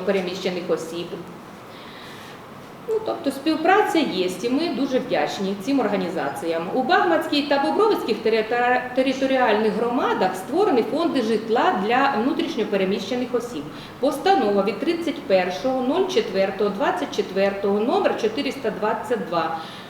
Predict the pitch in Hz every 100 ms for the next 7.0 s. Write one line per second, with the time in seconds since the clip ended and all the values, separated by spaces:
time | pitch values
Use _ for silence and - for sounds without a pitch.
0 | - - 254 285 269 220 214 196 202 349
1 | 440 226 185 190 359 392 208 185 185 285
2 | 226 233 240 180 160 160 - - 202 240
3 | 254 196 196 180 214 349 392 349 320 -
4 | 233 190 175 165 247 370 370 - 277 180
5 | 208 269 262 - 185 208 - 240 220 165
6 | 143 - - 311 - 247 208 180 - 202